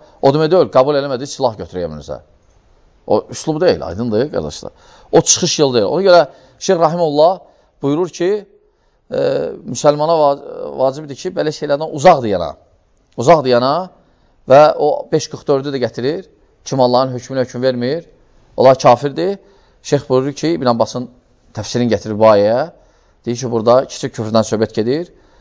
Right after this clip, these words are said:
Ya da, ya da, Şeyx deyir, Rahimullah, ya da o, o hakimə aiddir ki, əgər halal görsə, etdiyi qeyri hökmü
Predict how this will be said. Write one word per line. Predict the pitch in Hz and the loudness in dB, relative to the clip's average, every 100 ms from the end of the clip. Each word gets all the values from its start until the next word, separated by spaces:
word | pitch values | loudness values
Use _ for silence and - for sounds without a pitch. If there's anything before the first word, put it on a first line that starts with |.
| _ _ - | _ _ 0
Ya | 120 156 | 6 8
da, | 139 147 180 175 - _ _ _ | 8 8 6 -2 -16 _ _ _
ya | 104 104 117 | -2 6 6
da, | 98 76 - _ _ | 6 2 -6 _ _
Şeyx | - 87 | -10 -6
deyir, | 120 110 | -2 -2
Rahimullah, | 101 117 101 120 160 - _ _ _ - | -2 -2 4 4 2 -4 _ _ _ 4
ya | 147 | 6
da | 147 139 | 8 6
o, | - 143 147 - 135 | 6 4 4 4 2
o | - 104 113 123 | 2 2 2 4
hakimə | 123 - 135 117 | 2 0 0 0
aiddir | 101 - | -2 -8
ki, | - 120 | -10 -6
əgər | 120 107 85 | -4 -6 -6
halal | 107 104 92 | -4 -4 -4
görsə, | 80 - 87 - - _ _ _ _ _ _ _ _ _ _ _ _ - _ _ _ | -10 -12 -12 -12 -16 _ _ _ _ _ _ _ _ _ _ _ _ -20 _ _ _
etdiyi | 92 90 - 107 98 | -10 -10 -6 -4 -2
qeyri | 113 104 92 | 0 0 0
hökmü | 98 101 107 | -4 -4 -2